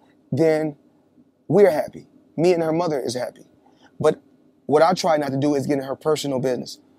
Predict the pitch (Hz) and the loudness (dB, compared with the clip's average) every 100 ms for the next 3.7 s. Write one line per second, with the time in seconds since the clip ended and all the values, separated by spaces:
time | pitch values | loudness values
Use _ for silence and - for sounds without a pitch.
0 | _ _ - 143 147 131 175 180 - _ | _ _ -2 0 2 2 0 0 -6 _
1 | _ - - 180 170 160 131 156 156 143 | _ -6 0 2 2 2 2 0 0 -2
2 | - 147 143 165 156 151 143 - 147 147 | -2 0 0 -2 -2 -2 -4 -4 -2 -2
3 | - - 135 143 156 170 | -6 -4 -2 0 2 0